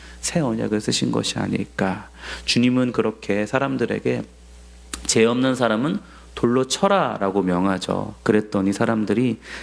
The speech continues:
양심의 가책을 느껴서 하나 둘씩 떠나게 됩니다.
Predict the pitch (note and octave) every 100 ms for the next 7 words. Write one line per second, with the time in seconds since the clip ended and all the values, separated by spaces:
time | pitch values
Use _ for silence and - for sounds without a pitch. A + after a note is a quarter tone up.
0 | - G2 F#2+ G2 G#2+ G2 F#2+ - - G#2+
1 | G2+ G2 - A2 - D3 G#3+ - - -
2 | - E3+ F3 E3 C3 - G#2 - G2+ G2
3 | - - C#2 - - - - - -